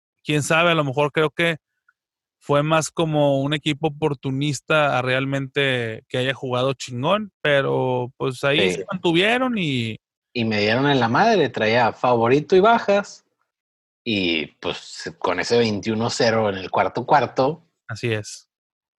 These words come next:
Speaker 2: fue todo lo contrario.
Speaker 1: Sí, no, horrible, pero bueno. Eh,
Speaker 2: ¿Otro juego sorpresivo?
Speaker 1: otro juego sorpresivo. El Vikingo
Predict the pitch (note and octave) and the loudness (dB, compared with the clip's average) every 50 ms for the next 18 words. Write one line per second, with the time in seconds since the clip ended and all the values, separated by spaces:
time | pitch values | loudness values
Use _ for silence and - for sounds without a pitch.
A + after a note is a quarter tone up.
0 | _ _ _ _ _ _ _ _ _ _ _ - - A2+ G2 G2 G2 A2 - _ | _ _ _ _ _ _ _ _ _ _ _ -8 -4 -2 0 0 -2 -4 -6 _
1 | - B2 A#2 A#2+ B2+ C3 C3+ C#3 C3+ - - A#2+ G#2 G2+ F#2+ - G2+ F#2+ F#2+ F2+ | -2 0 2 4 4 4 4 4 4 2 0 -4 -4 -4 -2 0 0 2 2 0
2 | E2+ E2 - - _ _ _ _ - - _ _ _ _ _ _ _ - - C#3 | -2 -6 -8 -12 _ _ _ _ -18 -18 _ _ _ _ _ _ _ -8 -4 -2
3 | C3 C3 B2 A#2+ A#2+ A#2 G#2 F2 - A#2 A2+ A2 A2+ B2 B2 B2+ A#2+ A#2 G#2 - | -2 -2 -2 -2 -2 -2 -4 -4 -4 -4 -4 -2 0 0 0 2 0 0 -4 -6
4 | _ _ _ B2+ A#2+ B2+ C3 C#3 C#3 C3+ B2 - _ _ _ _ _ _ _ _ | _ _ _ 0 2 4 4 4 2 2 -2 -6 _ _ _ _ _ _ _ _
5 | _ _ _ _ _ _ _ _ _ _ _ _ _ _ C3+ C3 C3+ C3 C3 C3 | _ _ _ _ _ _ _ _ _ _ _ _ _ _ -2 0 2 2 2 2
6 | C3 C3+ C3 C3+ C#3 C3+ C3+ C3+ - - C#3+ D3 C#3+ A#2+ A#2 B2 A#2+ A2+ - C3 | 2 2 2 2 2 2 2 0 -2 -2 -2 -2 -2 -2 0 -2 -2 0 0 0
7 | C3 D3 E3+ F3 - _ _ _ _ _ _ _ D3 D3 - F#3 E3+ - E3+ E3+ | 0 0 -2 -4 -8 _ _ _ _ _ _ _ -4 0 0 -2 2 2 4 4
8 | F3+ F3+ E3+ G3 E3 D3 D3+ C#3 A2+ C#3 D3+ D#3 E3 F#3 G3+ A#3+ - _ _ _ | 4 4 2 0 0 2 0 0 2 2 2 2 2 2 0 -4 -10 _ _ _
9 | _ _ _ _ _ _ _ _ _ _ _ _ _ _ _ _ _ _ _ _ | _ _ _ _ _ _ _ _ _ _ _ _ _ _ _ _ _ _ _ _
10 | C3+ C3+ C3+ C3+ C3 C3 C3 C3 B2+ C3+ C3+ C3 _ - D#3 E3 F3+ F#3+ G3 G#3 | -2 0 2 2 2 2 0 2 0 0 0 -2 _ 0 2 2 4 2 2 2
11 | A3 A3+ A3+ C4+ | 2 0 0 -6